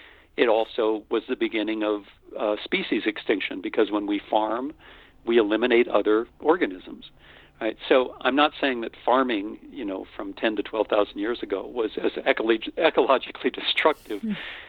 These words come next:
Speaker 1: as a modern factory burning oil. Of course not. But we, we can see the problem of humans extracting energy from the environment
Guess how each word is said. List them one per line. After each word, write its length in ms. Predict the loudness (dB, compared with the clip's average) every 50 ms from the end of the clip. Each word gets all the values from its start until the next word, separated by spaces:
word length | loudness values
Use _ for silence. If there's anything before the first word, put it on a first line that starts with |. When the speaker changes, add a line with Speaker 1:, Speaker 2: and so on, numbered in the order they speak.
| -20 _ -6
Speaker 1:
as 160 | -2 -2 -2 -2 -2
a 40 | -6
modern 480 | -2 2 2 4 4 2 0 -4 -4
factory 480 | -4 0 0 0 0 -2 -2 -4 -4 -4
burning 380 | -4 -4 -4 -4 -4 -6 -6 -4
oil. 280 | -2 -2 -2 -2 -2 -4
Of 120 | -6 -4
course 240 | 0 0 0 0 -2 -6 -12
not. 180 | -12 -14 -14 _ _ -20 -20 -20 -20 -20 -20 -20 -20 _ _ -2
But 160 | 0 0 2 2
we, 240 | -2 -4 -4 -6 -8 -6 -6
we 80 | -4
can 180 | -4 -4 -6 -6 -4 0
see 320 | 2 4 4 2 0 -2 _ _ -10
the 160 | -4 -4 -4
problem 640 | -2 0 2 4 4 4 2 -2 -8 -8 -10 -14 -12
of 160 | -8 -8 -8
humans 440 | -8 -4 -4 -4 -2 -2 -4 -6 -6 -8
extracting 720 | -8 -6 -6 -6 -2 0 0 0 0 -2 -4 -6 -6 -2
energy 400 | -2 -2 -2 -2 -2 -2 -4 -4
from 240 | -4 -6 -8 -8 -4
the 80 | -4 -4
environment 720 | -4 -4 -2 -2 -2 -2 -2 -4 -4 -6 -8 -10 -12